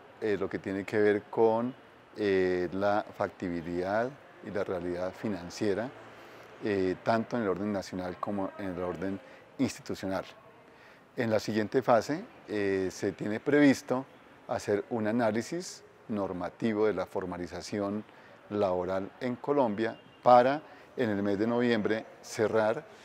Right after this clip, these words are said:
con, eh, una elaboración conjunta en esta mesa de trabajo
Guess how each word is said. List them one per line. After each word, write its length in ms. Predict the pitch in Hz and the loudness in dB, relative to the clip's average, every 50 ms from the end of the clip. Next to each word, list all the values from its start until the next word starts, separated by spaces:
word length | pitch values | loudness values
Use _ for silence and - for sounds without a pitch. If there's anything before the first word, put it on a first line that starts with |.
| - - - - - - - | -20 -20 -20 -20 -14 -6 -2
con, 400 | - 127 127 127 135 143 139 - - - - - | 4 4 6 6 4 2 -2 -6 -12 -12 -6 -2
eh, 280 | 120 107 101 98 95 - - | 0 2 2 2 0 0 -2
una 160 | 113 104 101 | -4 -2 0
elaboración 540 | 104 113 110 107 98 92 - - 101 95 95 | 2 4 4 4 2 0 -2 -4 -8 -6 -6
conjunta 720 | - - 110 107 101 147 151 151 139 - - 135 127 117 - | -4 -4 -4 -2 0 0 0 0 0 0 0 0 0 0 -2
en 100 | 101 98 | -4 -4
esta 220 | 92 - - 110 | -4 -4 -6 -4
mesa 280 | 104 101 101 - 110 104 | -4 -4 -4 -4 -2 -2
de 100 | 104 104 | -2 0
trabajo 520 | - 123 135 131 135 127 113 107 143 | 0 4 6 8 8 8 6 4 0